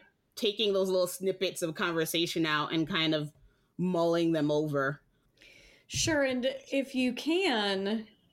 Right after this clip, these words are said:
Speaker 2: you know, don't just go video a bunch of people's dogs that you don't know, but, um,
Speaker 1: <laughs>
Speaker 2: other people do.
Speaker 1: Yeah.
Speaker 2: Sue Sternberg says that, to do that, and she does it all the time. Um,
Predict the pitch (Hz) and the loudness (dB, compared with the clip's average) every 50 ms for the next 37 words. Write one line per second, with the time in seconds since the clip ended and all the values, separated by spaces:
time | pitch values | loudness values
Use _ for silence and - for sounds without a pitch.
0 | _ _ _ _ _ - - 214 214 202 175 165 156 165 190 202 214 - - - | _ _ _ _ _ -10 -6 -4 -2 -2 -2 -2 -4 -6 -8 -8 -10 -16 -20 -14
1 | - - 233 233 240 233 - 226 226 - - 202 185 190 185 180 185 - _ _ | -4 -2 0 0 0 0 -2 -4 -4 -2 -2 0 0 0 0 -2 -6 -12 _ _
2 | _ _ _ - 196 185 180 190 185 190 190 190 175 196 190 185 - - 220 214 | _ _ _ -14 -12 -6 -4 -2 0 0 0 0 0 -2 -4 -6 -6 -8 -10 -8
3 | - 190 185 - 202 202 214 196 190 - - 202 214 - - 196 190 226 208 202 | -8 -8 -6 -6 -6 -6 -6 -8 -8 -10 -10 -8 -4 -4 -4 -2 -4 -4 -4 -6
4 | 202 196 196 - 214 226 233 233 - - - 220 233 226 220 214 208 214 214 202 | -8 -8 -8 -4 -2 -2 -2 -2 -4 -6 -4 -2 0 0 2 0 0 -2 -6 -6
5 | 208 269 - 240 220 226 220 220 233 - 220 196 175 208 175 156 - - - - | -2 -2 -2 0 0 -2 -2 -2 -6 -6 -4 -4 -4 -2 -4 -2 -2 -4 -6 -8
6 | _ - - _ _ _ _ _ - - - 254 247 247 - 240 233 226 214 196 | _ -20 -20 _ _ _ _ _ -8 -2 -2 0 0 0 0 0 0 2 0 0
7 | 190 185 190 - - 165 147 156 156 - - _ _ - - 185 - - - - | -2 -4 -6 -4 -2 -2 -2 -2 -2 -6 -8 _ _ -8 -8 -8 -8 -8 -12 -8
8 | - 185 170 165 170 156 156 135 139 - - 165 151 - - 180 - 131 151 - | -6 -6 -4 -4 -2 -2 -2 -2 -2 -4 -6 -8 -8 -6 -8 -8 -8 -8 -6 -6
9 | 269 - 180 147 - - 165 151 143 - - 208 214 214 208 208 202 202 196 196 | -6 -6 -6 -10 -8 -8 -8 -8 -8 -8 -4 -4 -2 0 0 0 0 -2 -4 -4